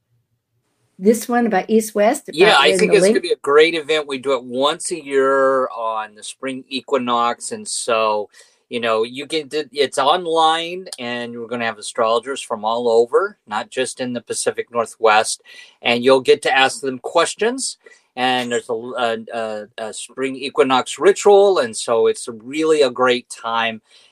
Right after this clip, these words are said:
Speaker 2: And, uh, it's, it's really a great event to celebrate, uh, the spring equinox and World Astrology Day. And it's really geared towards, as you go, move forward in the new year, how to, how to deal with this chaotic, uh,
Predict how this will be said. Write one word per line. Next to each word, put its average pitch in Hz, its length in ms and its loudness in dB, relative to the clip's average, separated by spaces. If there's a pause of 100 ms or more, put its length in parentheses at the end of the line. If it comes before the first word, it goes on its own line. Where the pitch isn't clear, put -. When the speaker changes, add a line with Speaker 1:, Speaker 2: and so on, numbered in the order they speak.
(140)
Speaker 2:
And, 107 480 -6 (120)
uh, 101 400 -4 (160)
it's, - 420 -4
it's - 220 -8
really 120 220 2
a 101 60 -4
great 104 200 -2
event 98 360 -8
to 98 160 -6
celebrate, 95 760 -4
uh, 92 160 -8
the 92 100 -10
spring 95 300 -6
equinox 95 560 -6
and 90 100 -14
World 92 220 -6
Astrology 90 560 -6
Day. - 240 -16 (340)
And 165 100 2
it's 170 200 0
really 226 240 6
geared 165 360 -2
towards, 135 460 -2 (280)
as 123 180 -8
you 143 100 -6
go, 151 240 4
move 139 220 -8
forward 147 340 4
in 139 120 -6
the 123 100 -6
new 123 160 -6
year, 123 360 0
how 147 260 0
to, 143 280 -2 (360)
how 196 200 2
to 190 200 -2 (120)
deal 185 300 -2
with 185 180 -6
this 147 180 -8
chaotic, 151 600 -2 (280)
uh, 131 360 0